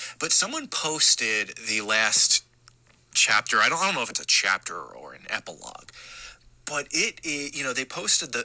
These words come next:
I think it's, like, three images. Um, and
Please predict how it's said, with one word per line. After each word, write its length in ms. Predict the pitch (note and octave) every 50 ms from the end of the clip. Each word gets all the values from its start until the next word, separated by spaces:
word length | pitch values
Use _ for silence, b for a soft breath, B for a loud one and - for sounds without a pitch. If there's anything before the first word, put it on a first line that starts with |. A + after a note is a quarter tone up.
| - - - - -
I 40 | -
think 200 | - - C3 A#2+
it's, 100 | A3+ -
like, 160 | - G#2 -
three 460 | - - - - B3+ - C4 F#3 B3
images. 640 | A2+ G#2+ G#2+ G#3 - - - - - - - - - - -
Um, 440 | - G#2+ G#2 G2 F#2+ F2+ F#2+ F2+ - - - B B B B B B B B
and 280 | - - - - -